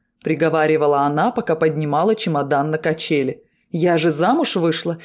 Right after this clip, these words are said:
и вместе с фамилией имя поменять решила, а то не солидно как-то. Он Альберт, а я Зинка». «Хорошее у тебя имя, Колыванова».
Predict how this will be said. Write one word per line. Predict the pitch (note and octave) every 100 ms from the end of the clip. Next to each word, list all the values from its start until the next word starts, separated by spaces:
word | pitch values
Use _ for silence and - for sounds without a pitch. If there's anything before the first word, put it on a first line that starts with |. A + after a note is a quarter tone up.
| -
и | G#3
вместе | F3 F3+ - F#3+
с | -
фамилией | F3+ F3 A3+ B3 A#3
имя | A#3 F#3 E3
поменять | E3+ E3+ E3+ E3 D#3+
решила, | F#3 D#3+ - E3+ E3+ - -
а | - -
то | G#3
не | G3
солидно | - G3+ F#3+ E3 E3
как-то. | E3 D#3+ - E3+ -
Он | G3 E3 E3
Альберт, | F3 G#3+ A#3 D4 -
а | G#3
я | F#3+ E3+
Зинка». | D#3+ D#3 D#3 D3+ D#3 D#3 - _ _ _
«Хорошее | - E3 D#3+ F3 - A3+
у | A3+
тебя | A3 G#3+
имя, | G#3+ A3 E3
Колыванова». | - F3+ G3 G3 E3 D3 C3+